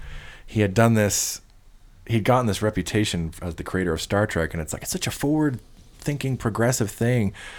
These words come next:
and fans just were ate it up. And so he really cultivated this image of him being this, like,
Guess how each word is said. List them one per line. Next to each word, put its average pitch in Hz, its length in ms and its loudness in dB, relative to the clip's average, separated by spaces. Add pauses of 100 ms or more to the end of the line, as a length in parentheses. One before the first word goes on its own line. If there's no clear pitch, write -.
(220)
and 98 120 0
fans 123 380 4
just - 280 0
were 78 120 -4 (220)
ate 110 200 0
it 90 120 0
up. 113 280 4
And 95 80 4
so 104 140 2
he 127 180 0
really 101 460 4
cultivated 95 600 -2
this 85 160 -4
image 90 360 -2
of 76 140 -4
him 85 180 -4
being 82 240 -2
this, 78 200 -6
like, 73 280 -6